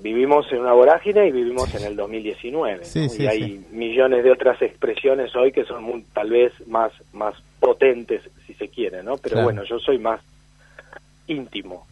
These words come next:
Speaker 2: Sí, seguro. Y este, de, em, de todas tus presentaciones, ¿cuál es más, se más, se destaca más?
Speaker 1: De mis presentaciones, ¿te referís a exposiciones?
Speaker 2: De exposiciones,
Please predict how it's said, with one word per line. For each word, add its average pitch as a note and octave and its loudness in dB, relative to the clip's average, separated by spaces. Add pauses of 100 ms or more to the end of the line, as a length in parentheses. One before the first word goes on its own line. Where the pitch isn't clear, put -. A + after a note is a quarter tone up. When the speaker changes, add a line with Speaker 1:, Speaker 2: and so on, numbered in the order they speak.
(140)
Speaker 2:
Sí, B2+ -4
seguro. A2 -6 (320)
Y A#2+ -2
este, A2 -6 (520)
de, G#2 -14
em, C#3+ -8 (220)
de C3 -2
todas E3 -2
tus A#2+ -2
presentaciones, A#2 -4
¿cuál C3+ 0
es A#2+ -4
más, A#2 -6 (120)
se - -6
más, A2+ -4 (240)
se G2 -8
destaca G#2 -6
más? - -8 (1120)
Speaker 1:
De B2 -2
mis C3 6
presentaciones, C3+ 4
¿te E3+ 0
referís C3 2
a - -4
exposiciones? D3 0
Speaker 2:
De A#2 0
exposiciones, G#2+ -2